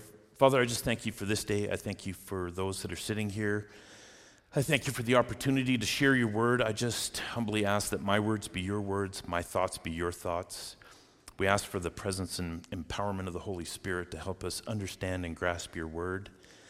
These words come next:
And if there's anything that I say is not in keeping with your will and your word, I just pray that they, those words fall on deaf ears. I just, uh,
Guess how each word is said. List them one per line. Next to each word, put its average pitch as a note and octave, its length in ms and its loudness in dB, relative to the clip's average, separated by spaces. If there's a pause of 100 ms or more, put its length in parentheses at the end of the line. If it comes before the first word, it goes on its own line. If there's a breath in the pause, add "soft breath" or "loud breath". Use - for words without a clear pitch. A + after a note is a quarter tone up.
(340 loud breath)
And A2 120 -2
if F#2+ 80 -10
there's A2 260 0
anything B2+ 400 4
that G#2 140 0
I G2 80 4
say F#2+ 260 0
is F2 140 0
not F#2 160 -2
in E2+ 80 -6
keeping F#2 360 -6
with E2+ 200 -6
your G2 180 -2
will F2 300 -2
and E2 120 -6
your E2+ 140 -4
word, D#2+ 380 -6 (420 loud breath)
I F#2 80 -4
just F2+ 300 -8
pray F#2 180 0
that F2 200 -4
they, D#2 120 -6 (400)
those F#2+ 240 -6
words F2 220 -6
fall F2+ 260 -2
on E2 220 -6
deaf F2 300 -2
ears. B2 640 -2 (760 loud breath)
I G2+ 80 -8
just, F2+ 380 -8
uh, F#2 60 -4